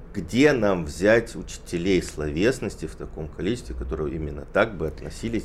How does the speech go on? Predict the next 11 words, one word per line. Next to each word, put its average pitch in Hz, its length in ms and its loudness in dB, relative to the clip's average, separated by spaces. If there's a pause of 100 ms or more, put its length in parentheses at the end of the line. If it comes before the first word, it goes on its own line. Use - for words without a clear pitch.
и - 60 -10
при-, 82 420 -2
э, - 60 -2
вводили 82 920 2
бы, 82 400 2
э, 78 1040 -2
детей 87 320 0
вот 82 220 -4
в 90 40 -2
этот 87 300 -2
мир? 107 300 6